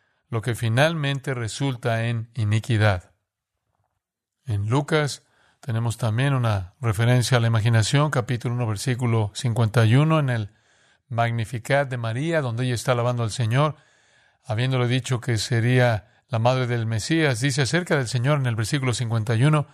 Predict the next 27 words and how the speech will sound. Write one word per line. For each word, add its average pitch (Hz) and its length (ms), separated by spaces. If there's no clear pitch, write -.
"Él 143 200
ha 147 60
hecho 143 280
proezas 131 400
con 123 160
su 120 160
brazo 117 360
y 135 40
ha 135 60
dispersado 135 720
a 175 40
los 131 260
que 127 340
eran 135 300
soberbios 127 720
en 120 180
la 123 140
imaginación 147 760
de 117 80
su 123 140
corazón". 127 460
Aquí 110 200
nuevamente 123 440
se 123 120
menciona 120 360
la 120 80
imaginación. 117 640